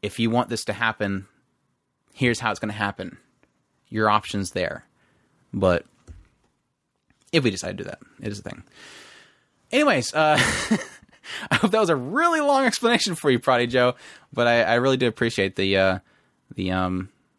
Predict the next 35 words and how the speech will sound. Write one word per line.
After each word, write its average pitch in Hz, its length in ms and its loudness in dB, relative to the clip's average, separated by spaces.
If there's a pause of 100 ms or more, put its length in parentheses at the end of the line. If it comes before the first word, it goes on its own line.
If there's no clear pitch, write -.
(280)
the - 60 -20
comment 104 340 0
on - 120 -4
it. - 220 -14
Uh, 98 360 0 (800)
the 135 300 2
other 147 120 4
comment 127 280 0
said, 113 180 2
"Thanks 117 180 0
for 110 100 -4
the 107 80 2
response. 104 440 0 (380)
I 131 80 0
think 180 180 0
simply 185 220 2
recording 135 560 2
a - 20 -2
video 120 500 4
of 104 160 0
the 110 80 0
sta-, - 280 -2
of 107 160 -2
their 113 160 4
standard 104 640 0 (100)
podcast 104 720 -2 (340)
with 104 140 -4
some 113 180 -4
kind 107 200 -2
of 101 60 -4
generic 104 380 -2
backdrop 95 520 0
would 92 100 -12
be 95 80 -6
some, 101 240 -6